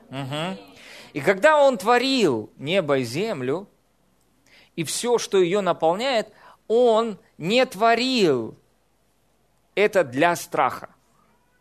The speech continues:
Аминь. Аминь. И смотрите, кульминацией творения было что? Человек, так или нет? И смотрите, Писание говорит нам,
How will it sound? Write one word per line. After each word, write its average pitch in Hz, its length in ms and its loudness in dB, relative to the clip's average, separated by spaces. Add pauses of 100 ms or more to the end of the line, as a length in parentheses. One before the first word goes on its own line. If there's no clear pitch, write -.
Аминь. 139 360 -10 (880)
Аминь. 196 400 -14 (1400)
И 202 80 2
смотрите, 277 500 -2
кульминацией 262 800 0
творения 220 580 0
было 220 360 0
что? 233 280 -2
Человек, 202 800 -2 (120)
так 170 220 -2
или 180 140 -10
нет? 110 200 -12 (760)
И 160 80 -8
смотрите, 247 460 -4
Писание 254 420 0
говорит 240 400 0
нам, 151 360 0